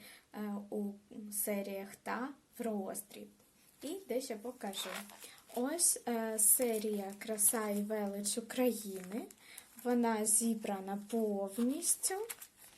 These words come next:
Ось така чудова серія. Ви можете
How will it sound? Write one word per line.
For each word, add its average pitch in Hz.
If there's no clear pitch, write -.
Ось 254
така 233
чудова 214
серія. 220
Ви 262
можете 220